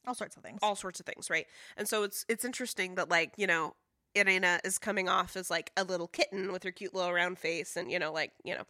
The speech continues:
Speaker 1: Yeah.
Speaker 2: and her nails making scratchy things, you know,
Speaker 1: <laughs>
Speaker 2: um, <laughs> a couple of times.
Speaker 1: Just playing with that bird.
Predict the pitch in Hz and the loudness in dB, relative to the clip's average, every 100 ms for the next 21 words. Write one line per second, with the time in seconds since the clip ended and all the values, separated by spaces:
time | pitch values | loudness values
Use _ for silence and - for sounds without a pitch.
0 | 262 220 202 233 208 202 190 180 180 180 | -8 -2 4 6 6 6 6 4 2 -2
1 | - - _ 190 185 165 - 170 151 175 | -6 -12 _ -4 -2 -2 2 2 2 -4
2 | 170 135 - 131 - - 269 214 220 339 | -6 -6 -6 -6 -6 -4 -4 6 8 8
3 | - - 320 - - 262 196 190 196 160 | 4 -4 -6 -8 -4 -4 -2 -4 -2 -4
4 | - 254 - 311 233 240 254 269 - 233 | -2 -2 0 0 2 2 4 4 8 6
5 | 214 214 214 | 6 2 -2